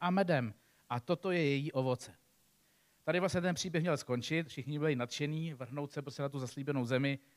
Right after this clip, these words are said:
a bylo by. Že? Tady to, tady to prostě mělo, měli rozdat ty hrozny, každou do rodiny, že jo, prostě pecka. Jenže to pokračuje dál. „Nicméně lid, který sídlí v zemi, je silný a města jsou opevněná a velmi velká.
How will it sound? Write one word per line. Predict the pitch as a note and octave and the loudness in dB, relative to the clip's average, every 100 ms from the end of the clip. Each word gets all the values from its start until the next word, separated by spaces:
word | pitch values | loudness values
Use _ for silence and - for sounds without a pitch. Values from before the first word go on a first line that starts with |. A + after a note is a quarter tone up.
| - | -6
a | |
bylo | C3+ C3+ | 2 4
by. | A2+ F#2 _ | 2 -2 _
Že? | C3 C3 | -4 -2
Tady | D#3+ D3+ | 0 0
to, | D3 | -2
tady | C3 E3+ | -4 -2
to | E3 | -2
prostě | D#3 D3 E3+ | -6 -4 -2
mělo, | D#3 C#3+ C#3 C#3 - _ - | 0 2 4 2 -4 _ -8
měli | C#3+ C#3+ | -2 0
rozdat | D3 C#3 C#3 | 0 -2 -4
ty | B2+ | -4
hrozny, | B2 D3 D#3 D#3 | -4 -4 -4 -6
každou | C#3 A#2+ A#2 A2 | -4 -6 -4 -6
do | B2+ | -6
rodiny, | D3 C#3+ C#3+ | -6 -6 -6
že | B2+ | -4
jo, | C3+ B2+ | -4 -4
prostě | - A#2+ - B2 | -6 -14 -10 -10
pecka. | C#3 B2+ - F#2 _ _ _ _ _ _ _ _ _ | -4 -4 -4 -10 _ _ _ _ _ _ _ _ _
Jenže | C3+ F#3 A3 | 0 2 4
to | A3 | 2
pokračuje | G#3 G#3 G3+ - F3+ | 0 0 0 0 2
dál. | C3+ G#2+ F#2 - _ - | 4 2 -2 -12 _ -6
„Nicméně | E3+ - A#3+ B3 A#3+ | -6 0 4 6 6
lid, | E3 G#3 - | 6 6 2
který | - F3 E3+ | -4 -4 -2
sídlí | - G3+ G3 G3 | -2 -4 -2 -2
v | |
zemi, | D#3 F3+ F#3 | 2 0 2
je | D#3 A#2+ | 0 2
silný | - - A3 G3+ F3 B2 G2+ - _ _ - | 0 4 4 4 2 -2 -4 -12 _ _ -10
a | B2+ | -4
města | C#3+ - | -4 -2
jsou | F3 - F3+ - | -2 -2 -4 0
opevněná | A3 A3 A3 F3+ D3+ B2+ A#2 | 0 2 0 2 0 2 0
a | C#3+ | 0
velmi | C3 D3+ D#3+ E3 | 0 2 2 2
velká. | C3+ C#3 C3+ B2 A#2+ G#2 F#2+ | 2 2 2 2 -4 -4 -6